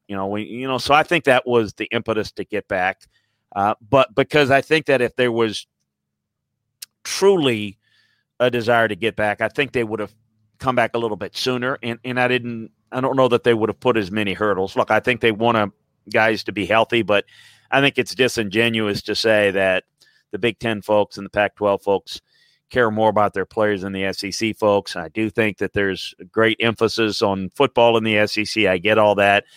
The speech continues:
I also think there's some differences in the regions. I do know that they're colder weather. This applies to the Big Ten. Uh, we hear and understand, and from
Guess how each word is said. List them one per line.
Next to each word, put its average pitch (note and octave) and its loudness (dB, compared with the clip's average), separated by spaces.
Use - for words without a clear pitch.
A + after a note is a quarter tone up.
I E3+ 4
also F#3 2
think C#3+ -4
there's B2+ -4
some A2 -10
differences A2+ -6
in G#2 -8
the F#2+ -6
regions. A2 -6
I G2+ -4
do B2+ 0
know A2+ 2
that G2+ -6
they're G#2+ 0
colder C3+ 4
weather. A#2+ 2
This G#2+ -6
applies G#2+ -2
to G#2 -8
the F#2 -10
Big F2+ -12
Ten. C3 0
Uh, F2+ -6
we G2+ -8
hear B2 -2
and A2 -2
understand, A2 0
and F#2 -6
from F2+ -10